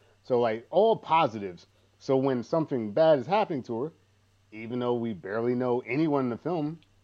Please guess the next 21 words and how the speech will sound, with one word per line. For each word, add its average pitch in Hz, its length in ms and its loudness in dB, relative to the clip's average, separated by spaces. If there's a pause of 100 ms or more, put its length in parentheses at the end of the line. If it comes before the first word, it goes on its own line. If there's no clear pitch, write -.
(160)
great. 262 320 -4 (100)
We 110 100 -6
give 165 240 2
a - 60 -4
shit. - 320 -14 (300)
She 190 320 -8
introduced 214 420 -4
so 196 120 -6
many 214 180 -4
different, 147 360 -12 (100)
like, 131 240 -10
this - 180 -8
character 208 480 -4 (440)
matters 151 500 -4
so 147 300 -4
much 127 380 -6 (240)
for 117 220 -8 (600)
the 139 100 -6
craziest 156 480 -2
reasons. 139 360 -4
Like, 113 220 -2